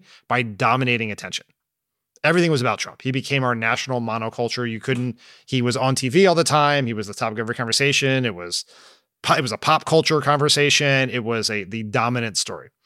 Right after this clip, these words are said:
Twenty twenty-four, he's actually risen in my view because he's not the center of attention. He's not on Twitter. He's not really on T V that much. There's a lot of T V coverage of Trump. Fewer people are paying attention to news. And they're not, most people,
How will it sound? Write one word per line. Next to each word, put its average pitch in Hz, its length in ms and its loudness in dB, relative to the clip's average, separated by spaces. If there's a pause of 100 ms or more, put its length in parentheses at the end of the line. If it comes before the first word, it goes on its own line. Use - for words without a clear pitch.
(800)
Twenty 262 180 4
twenty-four, 190 640 6
he's 147 280 -2
actually 143 480 2
risen 123 340 0
in 120 100 0
my 117 140 2
view 143 160 0
because 131 320 0
he's 135 160 0
not 151 220 4
the 185 80 0
center 120 160 0
of 95 80 -8
attention. 85 400 -12 (160)
He's 117 160 -6
not 110 120 0
on 98 120 -6
Twitter. 170 480 4 (420)
He's 107 120 -8
not 131 100 0
really 135 160 2
on 113 100 -2
T 113 180 -6
V 127 180 2
that 151 180 2
much. 139 300 2
There's 107 120 -4
a 107 60 -4
lot 104 160 -2
of 104 80 -6
T - 140 -6
V 143 160 -2
coverage 147 260 0
of 127 80 -6
Trump. 135 380 0
Fewer 147 260 -2
people 139 240 0
are 120 60 2
paying 127 260 -2
attention 131 420 -2
to 160 120 -2
news. 175 480 2 (520)
And 143 600 2
they're 143 180 4
not, 143 300 2
most 170 200 4
people, 220 400 4